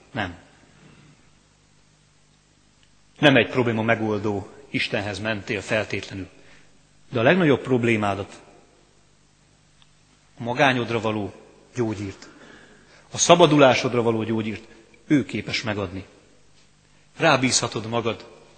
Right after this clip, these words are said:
bevehetetlen vár. De, és itt még az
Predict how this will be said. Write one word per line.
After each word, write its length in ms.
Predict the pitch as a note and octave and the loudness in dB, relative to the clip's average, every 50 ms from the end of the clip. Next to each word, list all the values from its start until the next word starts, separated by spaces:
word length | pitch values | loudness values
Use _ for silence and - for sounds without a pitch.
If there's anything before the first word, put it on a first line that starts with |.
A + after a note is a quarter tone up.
| - - _ _ _ _ _ _ _ _ - - | -20 -20 _ _ _ _ _ _ _ _ -20 -8
bevehetetlen 760 | - C3 D3+ C#3 C#3 A#2+ B2+ - B2+ A2 - A#2+ A2+ A2 G#2 | 0 2 2 4 4 2 2 0 0 0 0 -2 -4 -2 0
vár. 440 | G2 A2+ A2 G#2 G2+ G2+ - - - - - - - - _ - _ _ _ _ _ _ _ _ - _ _ _ _ G1+ G1+ G1+ _ _ _ _ _ _ _ _ _ _ _ _ _ _ _ _ - - _ _ _ - - | 2 2 4 2 2 0 -6 -16 -20 -20 -20 -20 -20 -20 _ -20 _ _ _ _ _ _ _ _ -20 _ _ _ _ _ _ _ _ _ _ _ _ _ _ _ _ _ _ _ _ _ _ _ -20 -20 _ _ _ -4 2
De, 400 | D3 D3 E3+ D#3+ - - - - - - - - - - - _ _ _ _ _ _ - | 2 2 2 0 -6 -14 -18 -20 -20 -20 -20 -20 -20 -20 -20 _ _ _ _ _ _ -12
és 140 | - B2+ | -8 -8
itt 140 | - B2+ - | -8 -6 -2
még 160 | C3+ B2 A#2+ | 0 2 2
az 100 | B2 A2+ | 2 0